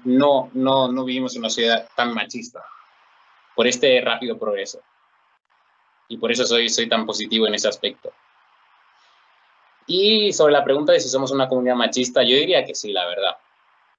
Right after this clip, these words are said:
Diría que sí. Por desgracia,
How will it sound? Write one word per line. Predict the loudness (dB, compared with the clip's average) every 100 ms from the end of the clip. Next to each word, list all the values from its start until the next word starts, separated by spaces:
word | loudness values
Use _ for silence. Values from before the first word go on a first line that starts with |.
| _ _ _ -8
Diría | -2 0 0
que | -2
sí. | -10 -14 -18 _ _ _ _ _ _ _ _ _ _ _ _ _ _ _ _ _ _ _ _
Por | -2 0
desgracia, | 0 2 0 0 -2 -4